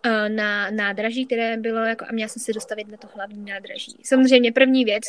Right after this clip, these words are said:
která byla, eh, "Desculpa, eh, você fala", hm, sorry, eh, "do you speak English?" <laughs>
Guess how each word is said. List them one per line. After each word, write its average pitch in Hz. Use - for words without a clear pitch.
která 220
byla, 214
eh, 247
"Desculpa, 240
eh, 233
você 269
fala", 254
hm, 233
sorry, 247
eh, 240
"do 233
you 247
speak 254
English?" 240
<laughs> -